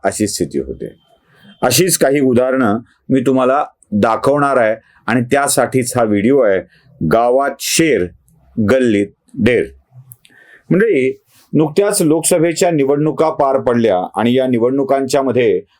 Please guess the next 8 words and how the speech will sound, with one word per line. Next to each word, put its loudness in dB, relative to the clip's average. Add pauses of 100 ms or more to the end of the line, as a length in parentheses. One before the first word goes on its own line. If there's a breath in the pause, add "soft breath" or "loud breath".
(140)
उद्धव 0
ठाकरे 0 (100)
हे 2
मुंबईचे 0
शेर 0
असल्याचं 0
सांगितलं -2
गेलं. -6